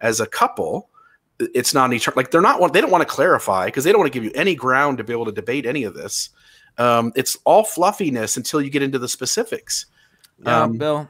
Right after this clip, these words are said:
Speaker 2: Bill, you're, you're an apostate who is trying to put problems where there are not problems. It's very simple, okay? Eternal marriage can produce eternal offspring, and that requires the genitalia,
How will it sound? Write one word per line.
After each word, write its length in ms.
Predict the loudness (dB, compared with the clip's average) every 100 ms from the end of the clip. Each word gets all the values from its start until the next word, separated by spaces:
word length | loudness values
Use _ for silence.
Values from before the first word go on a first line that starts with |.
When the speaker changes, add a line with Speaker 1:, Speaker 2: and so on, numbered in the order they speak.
| _
Speaker 2:
Bill, 180 | -6 -4
you're, 360 | -2 -2 -4 -6
you're 280 | -6 -4 -4
an 180 | -8 -12
apostate 640 | -6 -6 -6 -6 -6 -6
who 360 | -8 -6 -6 -6
is 500 | -6 -6 -6 -8 -12
trying 400 | -14 -10 -8 -10
to 460 | -10 -6 -4 -4 -6
put 280 | -6 -4 -4 _ _ _ _ _
problems 460 | -4 -2 -2 -6 -6
where 140 | -6
there 160 | -4 -4
are 60 |
not 240 | -6 -10 -10
problems. 480 | -8 -8 -10 -20 -10
It's 240 | -8 -8
very 420 | -4 2 4 4
simple, 460 | 0 -4 -4 -4 -10 -12
okay? 360 | -6 -4 -4 _ _ -20 -20 -20 -20 _ _ -8
Eternal 420 | -8 -4 0 2
marriage 540 | 4 6 6 4 0
can 180 | -6 -6
produce 400 | -6 -4 -4 -4
eternal 460 | -8 -8 -6 -4 -2
offspring, 560 | -2 -4 -6 -14 -14 -16 _
and 200 | -12 -6
that 260 | -2 -2 -4
requires 880 | -10 -6 -2 0 2 0 -2 -6 -12
the 160 | -12
genitalia, 880 | -6 -6 -6 -8 -6 -4 -2 -4 -8